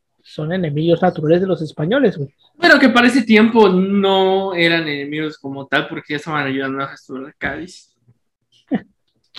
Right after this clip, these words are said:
Speaker 2: O sea, porque,
Speaker 1: Históricamente
Speaker 2: o sea, tenían
Speaker 1: siempre han sido, güey. Tienen sus
Speaker 2: Igual, históricamente, sí.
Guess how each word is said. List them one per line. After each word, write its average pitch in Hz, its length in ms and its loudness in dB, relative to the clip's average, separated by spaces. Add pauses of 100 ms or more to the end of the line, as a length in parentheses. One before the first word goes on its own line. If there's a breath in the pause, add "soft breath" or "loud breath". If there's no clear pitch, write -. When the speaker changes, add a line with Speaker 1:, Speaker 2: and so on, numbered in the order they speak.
(120)
Speaker 2:
O 202 60 -12
sea, 180 160 2
porque, 170 340 2
Speaker 1:
Históricamente 233 640 4
Speaker 2:
o 170 40 6
sea, 175 60 4
tenían - 20 -
Speaker 1:
siempre 202 220 2
han 190 100 -2
sido, 156 360 0
güey. 127 120 -10 (180)
Tienen 202 220 2
sus - 100 -2
Speaker 2:
Igual, 370 420 6
históricamente, 247 1080 4
sí. 254 200 -4